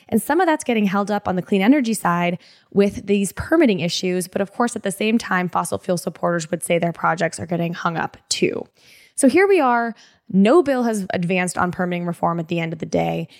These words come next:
And so I'm wondering, Shane, maybe to start with you, what is your assessment of why this bill died and, and why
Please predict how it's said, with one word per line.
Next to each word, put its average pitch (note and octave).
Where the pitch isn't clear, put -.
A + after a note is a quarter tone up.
And G#3
so C4+
I'm B3+
wondering, E4
Shane, C4
maybe C4+
to B3+
start A#3
with G#3+
you, A#3+
what G3
is F#4
your A#4+
assessment A3
of D#3
why F3+
this G3
bill F3+
died E3+
and, E3
and F3
why F#3+